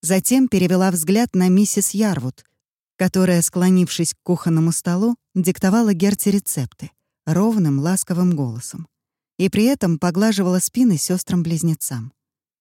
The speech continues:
В доме Ярвудов было легко. Здесь жизнь текла размеренно и непринужденно.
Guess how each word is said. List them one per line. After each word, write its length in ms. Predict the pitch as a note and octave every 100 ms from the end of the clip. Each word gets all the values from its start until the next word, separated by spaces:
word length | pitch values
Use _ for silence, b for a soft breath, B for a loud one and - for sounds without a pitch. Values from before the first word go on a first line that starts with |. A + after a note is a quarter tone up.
| _ _ _ _ _ _ _
В 140 | - D#3+
доме 220 | A3+ A3+
Ярвудов 540 | G#3+ C4 G#3+ F#3 F#3
было 220 | E3 G#3+ G#3+
легко. 540 | G#3 - _ C#3 A2+ _ _ _ _ -
Здесь 480 | D#3+ D3 G#3 G#3+ -
жизнь 400 | E3 G#3 F3+ F3
текла 380 | F3 - F#3
размеренно 760 | E3+ D#3+ D#3 G3 A#3 E3+ C#3 C3 _ -
и 100 | F3
непринужденно. 920 | F3+ E3+ F3 F3 D#3+ D3 B2 A#2 C#3